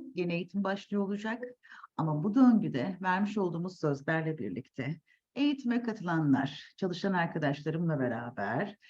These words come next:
yapmış olduğumuz danışmanlık hizmetlerimiz ve şimdi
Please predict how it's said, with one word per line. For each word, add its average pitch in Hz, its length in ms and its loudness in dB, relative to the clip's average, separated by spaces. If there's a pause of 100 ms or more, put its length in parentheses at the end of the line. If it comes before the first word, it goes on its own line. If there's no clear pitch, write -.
(260)
yapmış 180 500 0
olduğumuz 160 640 0
danışmanlık 165 680 0
hizmetlerimiz 135 1040 2
ve 170 100 2
şimdi 214 540 0